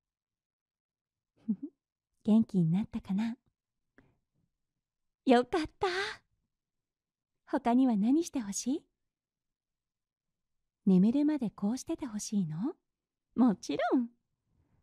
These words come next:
今夜はずっと、こうやって、ぎゅーってして、離さないからね。今夜はぐっすり眠って、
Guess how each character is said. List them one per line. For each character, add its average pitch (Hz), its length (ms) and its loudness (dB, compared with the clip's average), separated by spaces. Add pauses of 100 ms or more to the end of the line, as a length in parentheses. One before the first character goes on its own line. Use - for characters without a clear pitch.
(160)
今 233 280 2
夜 196 120 -2
は 175 140 -8
ず - 160 -8
っ 233 180 -4 (120)
と、 254 120 -6 (760)
こ 175 180 -2
う 190 80 -4
や 202 120 -6
っ 202 60 -16 (100)
て、 262 200 -8 (540)
ぎ 302 160 -2
ゅ 339 60 0
ー 370 40 0
っ - 20 -2 (200)
て 285 100 -6
し - 100 -8
て、 - 100 -8 (680)
離 170 260 -2
さ 285 140 -4
な 311 100 0
い 269 100 0
か 175 120 -10
ら - 140 -20
ね。 320 240 -4 (1800)
今 220 280 0
夜 190 140 0
は 156 180 -4
ぐ 165 100 -2
っ - 20 -4
す - 280 -8
り 339 120 -4
眠 240 280 -2
っ - 40 -10
て、 - 280 -8